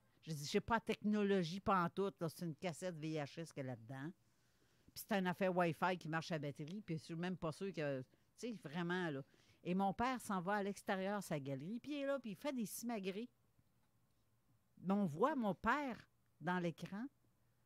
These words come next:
mais toujours le visage est toujours là. Il dit, « Ta vie est sale, je suis sûr que c'est ça. » Tu sais, il essayait de trouver le côté, euh,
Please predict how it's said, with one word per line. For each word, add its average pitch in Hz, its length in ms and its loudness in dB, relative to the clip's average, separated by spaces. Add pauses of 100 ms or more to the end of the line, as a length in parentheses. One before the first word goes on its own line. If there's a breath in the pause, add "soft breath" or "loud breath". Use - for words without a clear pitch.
(280)
mais 185 160 2
toujours 247 360 0
le 247 80 2
visage 196 440 -2
est 180 100 -2
toujours 220 340 -2
là. 202 240 -4
Il 135 120 -6
dit, « - 180 -20
Ta 180 100 2
vie 185 160 2
est 185 160 2
sale, 175 320 0
je - 60 -10
suis - 80 -12
sûr 202 100 -2
que - 60 -6
c'est 147 100 -2
ça. » 135 140 -6 (960)
Tu - 80 -16
sais, 285 80 -4
il 233 80 0
essayait 190 320 0
de - 60 -8 (100)
trouver 175 420 -4
le 170 100 0
côté, 175 600 -4
euh, 139 160 -2